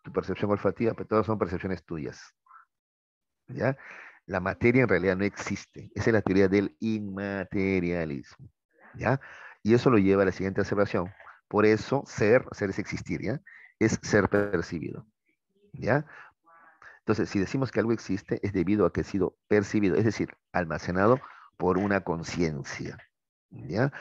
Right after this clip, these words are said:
Y eso le va a llevar también a probar la existencia de Dios, porque es como un empirista prueba que Dios existe. <laughs> Ah, mira lo que dice Berkeley, ¿ah? Dice, a ver, habíamos dicho que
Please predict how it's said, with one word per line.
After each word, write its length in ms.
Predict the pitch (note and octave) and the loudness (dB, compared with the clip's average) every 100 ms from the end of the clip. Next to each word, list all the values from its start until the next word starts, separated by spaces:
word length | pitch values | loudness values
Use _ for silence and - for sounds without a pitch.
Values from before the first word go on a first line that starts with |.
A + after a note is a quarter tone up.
| - - | -16 -2
Y 120 | F#2+ | 2
eso 120 | G#2+ | 6
le 100 | A2 | 6
va 160 | F#2+ G2 | 6 6
a 60 | G2+ | 6
llevar 300 | G2+ G2+ G2+ | 6 4 2
también 260 | F2+ F#2+ | -2 -2
a 60 | G#2 | -2
probar 320 | G#2+ F#2 G2+ | 0 0 0
la 60 | G2+ | -2
existencia 440 | - - F#2 G#2 | -6 -12 -4 0
de 60 | A#2 | 2
Dios, 160 | C3 | 2
porque 260 | - - A#1 - _ _ _ _ _ _ _ | 0 -10 -14 -16 _ _ _ _ _ _ _
es 120 | - | -14
como 220 | - B2+ | -8 -4
un 80 | C#3+ | -2
empirista 640 | C#3+ B2+ A#2+ C#3+ - D#3 | -2 0 2 2 2 0
prueba 300 | D#3 A#2+ B2 | 4 4 4
que 100 | A#2+ | 4
Dios 140 | G#2 A#2+ | 2 0
existe. 460 | A#2 D3 - - - | -4 -6 -6 -14 -20
<laughs> 40 | - - - | -20 -20 -2
Ah, 140 | - G2+ | 0 4
mira 180 | G#2+ | 4
lo 80 | G2 | 4
que 100 | - | 2
dice 220 | F2+ - | 0 2
Berkeley, 460 | F2+ E2 - - A#1+ | 0 0 -4 -8 -4
¿ah? 140 | A2 - - - - - | -4 -6 -14 -16 -12 -2
Dice, 260 | A2 - | 0 2
a 40 | E2+ | 2
ver, 180 | E2+ - - | 2 0 -4
habíamos 320 | G2 A#2+ C3+ | 0 4 4
dicho 200 | C3 - | 2 0
que 180 | F2 | -2